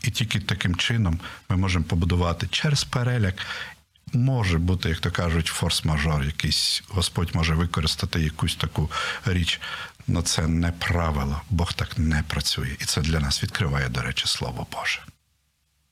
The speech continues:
Біблія. Тому, який висновок? Звичайно. Бог нас не хоче ні, не, не лякати, ні там, я не знаю, заставляти.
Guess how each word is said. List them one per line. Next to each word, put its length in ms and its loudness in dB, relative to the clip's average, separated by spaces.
Біблія. 320 -2
Тому, 400 2
який 240 0
висновок? 560 2
Звичайно. 560 0
Бог 300 2
нас 220 0
не 60 2
хоче 380 0
ні, 240 2
не, 200 4
не 240 2
лякати, 920 0
ні 440 4
там, 340 2
я 120 2
не 100 2
знаю, 200 2
заставляти. 760 0